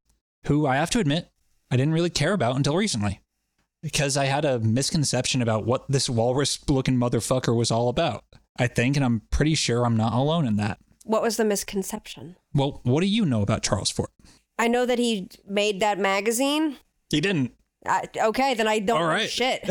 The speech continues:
Speaker 1: <laughs> Right on.
Speaker 2: I literally know nothing.
Speaker 1: Okay, so, like, what everyone kind of knows about Charles Fort is that he, not everyone apparently, <laughs>
Speaker 2: <laughs>
Speaker 1: is that he, um, he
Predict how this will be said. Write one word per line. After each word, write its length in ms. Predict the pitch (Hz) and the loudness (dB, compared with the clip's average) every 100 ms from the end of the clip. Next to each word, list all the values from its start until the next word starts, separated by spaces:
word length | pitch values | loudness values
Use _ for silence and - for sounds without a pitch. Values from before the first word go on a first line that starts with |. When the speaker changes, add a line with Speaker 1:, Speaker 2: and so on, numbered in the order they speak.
| 160 220 | 0 0
Speaker 1:
<laughs> 240 | 170 190 | 0 0
Right 180 | 147 160 | 0 0
on. 300 | 180 131 127 | 0 0 -2
Speaker 2:
I 100 | 214 | -2
literally 460 | 214 226 233 233 220 | 0 0 0 0 0
know 200 | 220 208 | 0 0
nothing. 560 | 208 208 202 170 185 - - - - | 0 0 0 0 -2 -6 -18 -8 -4
Speaker 1:
Okay, 240 | 156 208 | 0 0
so, 160 | - 165 | 0 0
like, 220 | 139 131 | 0 -2
what 400 | 113 139 156 156 _ | -2 0 0 -2 _
everyone 440 | 139 151 208 208 180 | -2 2 2 2 2
kind 180 | 175 | 0
of 80 | 180 | 2
knows 240 | 127 139 147 | 2 2 0
about 140 | 143 | 0
Charles 280 | - 139 127 | 0 0 0
Fort 320 | - 139 - | 0 0 -2
is 480 | - 127 117 110 - - _ - | -2 2 2 2 -2 -6 _ -4
that 300 | 123 117 - | -2 -2 -4
he, 380 | 120 - - - | -10 -10 -12 -2
not 240 | 120 127 | 0 2
everyone 320 | 135 156 147 113 | 0 0 0 0
apparently, 500 | - 113 120 143 - | 0 0 0 0 0
<laughs> 60 | - - | -2 -2
Speaker 2:
<laughs> 1300 | 226 240 294 294 330 339 494 466 - - - - - | 0 0 0 0 0 0 -2 -4 -10 -18 -18 -8 -2
Speaker 1:
is 140 | 147 | 0
that 180 | 160 160 | 0 0
he, 340 | - 151 139 | 0 0 2
um, 460 | 135 127 120 117 120 - _ _ _ | 2 2 2 0 -2 -8 _ _ _
he 380 | - - 151 - | -4 -2 -4 -6